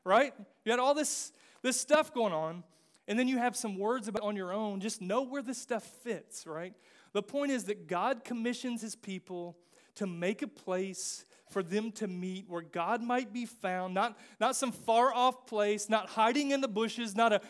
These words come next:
a raging inferno on a mountaintop, but in the middle of camp, in the middle of their city, a building built by the hands of man according to the plans of God, a place for God to dwell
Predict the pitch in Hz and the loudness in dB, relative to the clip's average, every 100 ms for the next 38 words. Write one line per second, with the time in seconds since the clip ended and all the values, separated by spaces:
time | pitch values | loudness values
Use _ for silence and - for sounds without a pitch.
0 | - 214 233 214 269 233 277 247 214 - | -2 4 6 6 4 2 0 0 -2 0
1 | 254 254 254 254 233 226 214 196 214 247 | 4 6 6 6 4 4 2 2 4 4
2 | 285 - 233 233 208 214 202 196 214 254 | 4 0 2 4 2 0 0 2 4 4
3 | 285 277 - - - - 202 - - 220 | 4 2 -4 -20 -20 -4 -4 -4 -6 -4
4 | 170 175 - _ _ _ _ 208 214 196 | -6 -10 -18 _ _ _ _ -2 0 0
5 | 240 262 277 254 277 - - 220 180 175 | 0 2 2 0 -4 -4 -2 0 0 -4
6 | 160 - - - 226 165 202 254 294 285 | -12 -16 -16 -6 -4 2 4 6 4 0
7 | 202 240 240 - - _ _ _ _ _ | 2 2 2 -6 -20 _ _ _ _ _
8 | _ _ _ _ _ _ _ _ _ _ | _ _ _ _ _ _ _ _ _ _
9 | _ _ - 196 180 - 202 233 247 240 | _ _ -2 -2 -2 -6 -2 -2 -2 -4
10 | 202 165 160 165 170 165 _ _ _ _ | -4 -6 -6 -8 -12 -16 _ _ _ _
11 | 160 - 208 202 190 165 - 170 180 185 | -12 -4 -2 -2 -6 -10 -8 -8 -6 -8
12 | 160 151 139 143 143 _ _ _ 160 - | -10 -10 -12 -12 -18 _ _ _ -14 -14
13 | - 180 202 233 - - - _ _ - | -8 -4 -2 -4 -8 -10 -14 _ _ -12
14 | 175 160 165 180 196 180 165 151 151 160 | -10 -8 -6 -6 -8 -10 -14 -10 -8 -8
15 | 160 156 | -8 -12